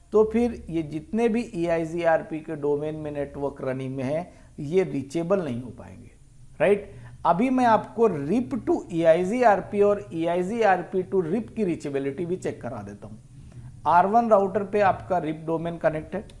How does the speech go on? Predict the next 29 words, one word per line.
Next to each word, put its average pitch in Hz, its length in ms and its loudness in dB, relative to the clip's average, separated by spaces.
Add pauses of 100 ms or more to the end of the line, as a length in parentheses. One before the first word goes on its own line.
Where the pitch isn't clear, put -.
(580)
then 165 200 0
आप 175 300 2
ईआईजीआरपी 175 760 2
डोमेन 156 360 -2
को 165 140 -4
पिंग 160 260 -6
कर 165 140 2
सकते 160 320 -6
हो 170 60 -2 (120)
टेन 151 220 -4
डॉट 160 260 -4
ten 160 200 -4
one 156 200 -2
dot 160 260 -2
one 175 400 0
with 175 220 -6
source 165 420 -4
interface 160 640 -4 (920)
one 151 220 0
nine 147 280 -4 (100)
two, 196 200 -2 (880)
sorry, - 360 -20 (1400)
वन 120 240 -8
six 123 320 -12
eight 151 240 -4
one 113 240 -8
dot 101 300 -16
one, 107 160 -14
right? 196 360 2